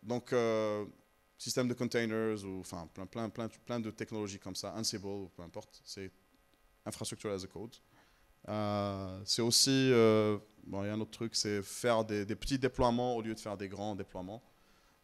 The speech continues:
Euh, au lieu d'avoir une application que vous allez travailler pendant, sur laquelle vous allez travailler pendant six mois, vous allez déployer tout à la fin, vous allez diviser ça en plusieurs déploiements, donc c'est aussi ça. C'est aussi, euh, Kanban for Ops. Donc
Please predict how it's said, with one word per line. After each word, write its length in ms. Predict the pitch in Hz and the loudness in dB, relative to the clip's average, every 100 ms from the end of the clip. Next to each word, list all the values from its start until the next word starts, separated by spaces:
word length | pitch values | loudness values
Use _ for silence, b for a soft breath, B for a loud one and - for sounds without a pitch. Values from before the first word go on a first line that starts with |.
| - | -14
Euh, 340 | 90 90 87 85 | -10 -8 -8 -8
au 100 | 95 | -8
lieu 100 | 104 | -2
d'avoir 240 | 110 104 | 0 0
une 80 | 101 | -4
application 640 | 98 110 107 - 113 110 | -8 -6 -6 -4 -4 -4
que 140 | 110 101 | -6 -8
vous 120 | 98 | -6
allez 120 | 101 | -6
travailler 320 | 98 98 98 | -6 -8 -8
pendant, 460 | 92 95 95 90 85 90 _ | -8 -10 -10 -10 -14 -18 _
sur 140 | - | -10
laquelle 180 | 95 98 | -8 -6
vous 80 | 98 | -4
allez 80 | 92 | -4
travailler 200 | 95 95 | -6 -6
pendant 160 | 92 | -6
six 180 | 87 - | -4 -4
mois, 280 | 101 101 104 | -2 -2 -4
vous 120 | 95 | -6
allez 100 | 92 | -6
déployer 300 | 95 95 90 | -6 -6 -8
tout 180 | - 104 | -8 -8
à 60 | |
la 80 | 90 | -8
fin, 260 | 85 98 104 - b b b - - | -8 -12 -12 -20 b b b -20 -20
vous 100 | 98 | -10
allez 140 | 98 95 | -6 -6
diviser 260 | 98 95 | -6 -10
ça 100 | 92 | -12
en 60 | 87 | -14
plusieurs 340 | - 92 90 | -14 -12 -10
déploiements, 380 | 85 - 90 98 | -12 -16 -14 -12
donc 120 | 95 | -8
c'est 100 | - | -8
aussi 220 | 92 - | -8 -8
ça. 240 | 87 101 117 b b b b b b _ _ _ _ _ _ _ _ _ | -8 -8 -8 b b b b b b _ _ _ _ _ _ _ _ _
C'est 160 | - 113 | -6 -4
aussi, 460 | 117 - 131 127 | 0 2 2 2
euh, 200 | 120 110 | 4 2
Kanban 440 | 107 127 123 120 120 | 0 0 2 2 2
for 200 | 110 76 | -2 -8
Ops. 180 | 87 - | -6 -4
Donc 140 | 135 | -2